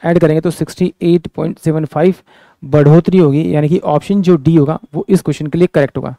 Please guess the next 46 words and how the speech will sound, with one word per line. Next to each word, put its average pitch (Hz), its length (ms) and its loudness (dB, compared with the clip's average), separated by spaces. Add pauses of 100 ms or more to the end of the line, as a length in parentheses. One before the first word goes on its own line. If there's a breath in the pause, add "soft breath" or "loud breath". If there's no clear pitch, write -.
(440 soft breath)
ये 165 120 0
जो 226 140 2
formula 185 380 0
है 208 60 0
वैसे 170 260 -2
mostly 175 300 -4
हम 180 120 0
discount 156 500 -4
निकालने 160 320 0
के 160 60 0
लिए 165 160 0 (120)
करते 139 240 -4
हैं 165 80 -4
जब 180 100 -2 (420)
equivalent 185 340 2
discount 160 320 2
देते 139 180 -2
हैं, 131 100 -10 (540 soft breath)
but 170 120 -2
अगर 185 160 2
आप 190 120 2
इसका 190 180 0
यूज़ 185 280 2
करेंगे 165 280 2
इस - 240 -6
type 156 160 0
को 170 100 -6
question 156 240 -4
को 147 120 -6 (180)
solve 165 220 0
करने 143 240 -2
में 175 160 -10
तो 165 100 -6
ये 160 180 2
आपकी 165 300 0
help 143 320 2
करेगा 143 280 0 (460)
थोड़ा 196 180 0
सा 185 100 0
question 160 300 -6
को 185 180 -2 (260)
जल्दी 147 400 0
करने 127 260 -4
में। 131 180 -10 (460 soft breath)
I 165 200 2
hope 170 260 0